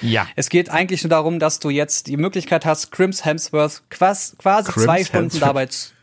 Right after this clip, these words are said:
Speaker 2: was?
Speaker 1: Ja.
Speaker 3: Ja,
Speaker 2: Was ist?
Speaker 3: Crims hast du gesagt, Chris.
Speaker 2: Chris Hemsworth, ähm, quasi zwei Stunden dabei zuzusehen, wie der geil aussieht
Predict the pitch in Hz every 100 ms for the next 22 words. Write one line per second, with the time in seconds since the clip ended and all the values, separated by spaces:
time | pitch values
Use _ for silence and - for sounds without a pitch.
0 | _ _ _ _ - - - 220 107 127
1 | - - _ _ _ _ _ 135 - _
2 | 247 277 175 117 117 101 - 87 82 82
3 | - 110 - - _ _ _ _ - 185
4 | 185 180 170 127 151 - - - - _
5 | 147 156 156 - 170 196 190 185 208 208
6 | 190 185 156 147 147 - 185 175 151 156
7 | 147 127 123 - 165 233 277 165 180 175
8 | 180 190